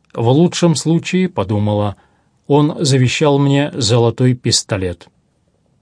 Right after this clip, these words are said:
Андроник Тигранович был человеком с юмором. Возможно, ей удастся через полгода получить этот пистолет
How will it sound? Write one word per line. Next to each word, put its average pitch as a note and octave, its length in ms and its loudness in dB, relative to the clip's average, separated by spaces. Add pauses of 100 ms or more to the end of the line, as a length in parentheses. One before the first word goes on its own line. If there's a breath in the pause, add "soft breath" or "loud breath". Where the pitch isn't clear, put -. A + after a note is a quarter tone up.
(840 soft breath)
Андроник C3 500 2
Тигранович C3 600 2
был A#2+ 220 2
человеком B2+ 720 0
с - 220 -2
юмором. G2+ 640 0 (2000 loud breath)
Возможно, C3+ 540 4
ей C#3 200 4
удастся C3+ 640 0 (260 loud breath)
через B2+ 340 0
полгода B2+ 560 2
получить B2+ 600 -2 (280 loud breath)
этот A#2 320 -4
пистолет C3 800 0